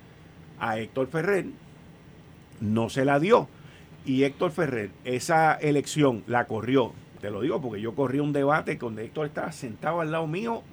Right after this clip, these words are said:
temblando. Héctor corrió esa,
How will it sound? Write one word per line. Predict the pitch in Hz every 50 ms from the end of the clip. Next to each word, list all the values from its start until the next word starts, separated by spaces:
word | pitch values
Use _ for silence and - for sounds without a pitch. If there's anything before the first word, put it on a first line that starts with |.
| - -
temblando. | 131 120 117 113 110 127 131 127 120 104 90 82 - - - - - - - - -
Héctor | 139 135 - - 185 170
corrió | - 190 170 147 127 123 110 98 - -
esa, | 131 135 135 143 156 156 156 151 151 147 147 147 143 139 135 127